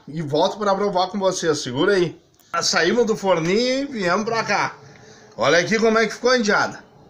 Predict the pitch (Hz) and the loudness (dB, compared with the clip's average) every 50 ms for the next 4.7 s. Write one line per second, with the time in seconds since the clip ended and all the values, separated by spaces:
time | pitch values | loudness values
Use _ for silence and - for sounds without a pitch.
0 | - - - - - - 120 131 170 214 240 240 226 220 208 214 254 262 226 - | -20 -20 -20 -20 -16 -6 -2 2 2 2 4 2 2 2 2 2 2 0 0 0
1 | 226 214 180 151 151 135 123 110 104 - - - - - - - - - - - | -2 -2 0 0 0 0 0 0 -2 -6 -14 -16 -16 -16 -16 -16 -14 -14 -14 -14
2 | - - - - - - - 123 135 156 180 202 196 196 202 214 220 214 - - | -14 -14 -14 -16 -16 -10 -6 -2 0 0 2 2 2 2 2 2 0 -2 -4 -12
3 | - - - - - - - - - - - - - - - - - - - - | -18 -20 -20 -20 -20 -20 -20 -20 -20 -20 -20 -20 -20 -20 -20 -20 -20 -20 -20 -14
4 | - - - - - - - - - 135 147 180 220 240 | -14 -12 -12 -14 -16 -20 -20 -10 -6 -2 2 4 4 2